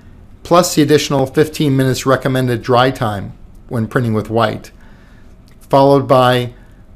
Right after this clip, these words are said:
the time required to print C M Y K M T on white. In this case, it's gonna be about fifteen minutes.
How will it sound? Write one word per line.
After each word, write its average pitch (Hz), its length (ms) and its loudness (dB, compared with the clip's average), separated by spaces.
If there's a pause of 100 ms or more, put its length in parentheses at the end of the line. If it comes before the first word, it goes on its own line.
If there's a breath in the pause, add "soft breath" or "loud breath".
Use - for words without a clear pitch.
(440)
the 117 120 -2
time 151 300 2
required 135 380 2
to 120 60 0
print 147 540 0 (380 soft breath)
C - 240 -2
M 139 140 0
Y 131 180 2
K 131 240 -2
M 127 220 -6
T 127 260 -2
on 117 320 -4
white. 110 520 -4 (880)
In 117 100 -2
this 131 200 0
case, 127 300 -2
it's 113 120 -10
gonna 120 180 -4
be 110 400 -2
about 113 380 -4
fifteen 120 400 -4
minutes. 110 480 -6